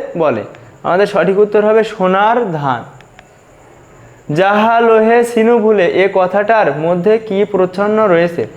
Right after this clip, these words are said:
আমাদের সঠিক উত্তর হবে আত্মানুসন্ধান। "সকলই দিলাম তুলে" চরণটি কৃষকের কেমন মনোভাব প্রকাশিত হয়েছে?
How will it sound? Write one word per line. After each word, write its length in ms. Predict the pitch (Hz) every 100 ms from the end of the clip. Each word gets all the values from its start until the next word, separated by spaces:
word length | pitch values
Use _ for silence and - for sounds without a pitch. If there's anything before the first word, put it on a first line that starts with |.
| - - -
আমাদের 220 | 160 190
সঠিক 340 | 190 175 196
উত্তর 220 | 208 208
হবে 180 | 208 220
আত্মানুসন্ধান। 1080 | - 175 185 - 185 180 175 190 185 151 113 - - - - - - - - - - - - - - -
"সকলই 520 | - 190 202 233 233 226
দিলাম 420 | 208 226 233 233
তুলে" 340 | 233 220 208
চরণটি 560 | - 190 196 208 226 233
কৃষকের 640 | 226 190 185 214 220 214
কেমন 400 | 196 196 196 196
মনোভাব 380 | 190 190 208 226 226
প্রকাশিত 520 | 190 202 202 214 214
হয়েছে? 480 | 185 165 165 139